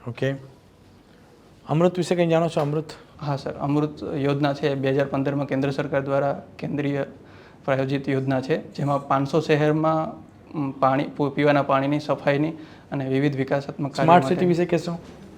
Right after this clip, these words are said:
Speaker 2: સર, સ્માર્ટ, સ્માર્ટ સિટી મિશન એ બે હજાર પંદરમાં શરૂઆત કરવામાં આવી હતી, જેમાં ભારતના વિવિધ સો શહેરને અલગ અલગ ઇન્ડિકેટર્સના આધારે સિલેક્ટ કરવામાં આવ્યા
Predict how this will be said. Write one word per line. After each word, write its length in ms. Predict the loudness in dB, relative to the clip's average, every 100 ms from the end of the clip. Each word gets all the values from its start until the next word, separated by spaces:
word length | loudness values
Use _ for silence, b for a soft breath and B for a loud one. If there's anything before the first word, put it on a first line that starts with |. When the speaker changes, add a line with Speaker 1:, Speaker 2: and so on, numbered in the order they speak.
| B B B -10
Speaker 2:
સર, 120 | -8
સ્માર્ટ, 340 | -4 2 2 0 -12 -20
સ્માર્ટ 400 | -20 2 4 4
સિટી 280 | 2 0 2
મિશન 320 | 0 0 0
એ 60 | 2
બે 120 | 2
હજાર 180 | 2 -2
પંદરમાં 540 | -6 -2 2 4 2
શરૂઆત 360 | 0 0 0 0
કરવામાં 300 | 0 2 0
આવી 100 | 0
હતી, 120 | -6 -10 -4
જેમાં 260 | 0 0 0
ભારતના 440 | 0 0 2 0
વિવિધ 220 | 2 0
સો 220 | 0 0
શહેરને 400 | 2 0 2 2
અલગ 220 | 2 2 2
અલગ 360 | 2 0 -2
ઇન્ડિકેટર્સના 600 | -2 0 0 -2 -2 -2
આધારે 340 | 0 2 0 0
સિલેક્ટ 340 | 2 2 2
કરવામાં 280 | 0 0 -2
આવ્યા 160 | -4